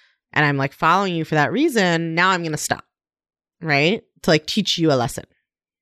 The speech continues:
to, like, fight, strike back at you for this joke I don't like. But what's the cost to her, right, of not getting the learning? And I think, like, the fact that I am <laughs> surrounded by weight loss coaches all the time,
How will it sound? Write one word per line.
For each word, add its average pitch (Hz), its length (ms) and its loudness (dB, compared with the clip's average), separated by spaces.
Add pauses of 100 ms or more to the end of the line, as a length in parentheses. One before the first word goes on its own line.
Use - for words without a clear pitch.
(220)
to, 123 200 -4
like, 135 220 -2
fight, 190 260 -2 (120)
strike - 360 -2
back 143 200 -2
at - 100 -12
you 76 120 -10
for - 120 -10
this 135 180 -6
joke 131 200 2
I 90 60 0
don't 92 160 -8
like. - 320 -20 (920)
But 247 140 2
what's 330 240 -2
the 370 100 0
cost 269 400 -2
to 185 100 2
her, 175 760 -2
right, 160 440 0
of 175 120 0
not 175 300 2
getting 170 240 2
the 143 100 0
learning? 147 460 0 (380)
And 226 120 2
I 226 80 2
think, 285 320 -6
like, 220 320 2 (560)
the 226 200 0
fact 233 440 -2
that 202 220 0
I 175 760 0 (320)
am 196 140 2
<laughs> - 0 -
surrounded 240 680 0
by 208 200 -2
weight 190 340 0
loss 190 240 -2
coaches 226 360 -2
all 339 120 2
the 370 80 -2
time, 403 280 0